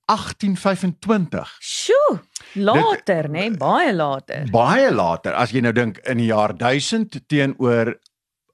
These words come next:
Speaker 1: agtien vyfentwintig.
Speaker 2: Ja.
Speaker 1: So 'n redelike laat verskyning in die Anglo-Amerikaanse wêreld. So uiteindelik kom ons in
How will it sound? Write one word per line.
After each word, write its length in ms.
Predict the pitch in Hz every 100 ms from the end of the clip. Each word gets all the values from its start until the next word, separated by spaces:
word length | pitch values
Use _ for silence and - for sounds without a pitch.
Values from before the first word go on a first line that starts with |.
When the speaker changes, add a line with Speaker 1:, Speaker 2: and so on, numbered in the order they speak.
| -
Speaker 1:
agtien 380 | 135 - 120 107
vyfentwintig. 800 | 117 104 95 165 165 110 - -
Speaker 2:
Ja. 540 | 175 202 294 190 139 -
Speaker 1:
So 200 | - 185
'n 280 | 165 175
redelike 480 | 139 180 233 247 208
laat 440 | 143 127 175 208 -
verskyning 460 | - - 139 131
in 40 | 123
die 100 | 131
Anglo-Amerikaanse 1040 | 135 - 131 110 110 107 107 143 139 131
wêreld. 360 | 98 95 82 - - - - _ -
So 380 | 185 - 233 196 -
uiteindelik 840 | 196 202 - _ 240 285 226 160 -
kom 220 | 190 180
ons 260 | 180 170 151
in 160 | 143